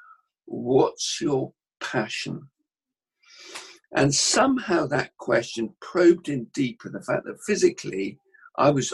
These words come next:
I was on the scrap heap. I was, I was game over. You know, what's the point of his life? Nothing. But actually that question of "What's your passion?" My passion was to see young people believing in who they are and what they can do.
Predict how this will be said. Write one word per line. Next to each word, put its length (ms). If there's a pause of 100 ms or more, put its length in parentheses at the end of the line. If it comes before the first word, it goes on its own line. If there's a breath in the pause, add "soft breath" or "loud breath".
I 80
was 140
on 100
the 60
scrap 360
heap. 220 (220)
I 100
was, 280
I 100
was 180
game 280
over. 340 (180)
You 160
know, 60
what's 260
the 120
point 140
of 40
his 120
life? 160 (240)
Nothing. 600 (840 loud breath)
But 120
actually 320
that 280
question 420
of 80
"What's 260
your 120 (120)
passion?" 580 (640)
My 240
passion 560
was 220
to 120
see 220
young 380
people 680 (560)
believing 520
in 80
who 260
they 160
are 280
and 120
what 180
they 140
can 220
do. 280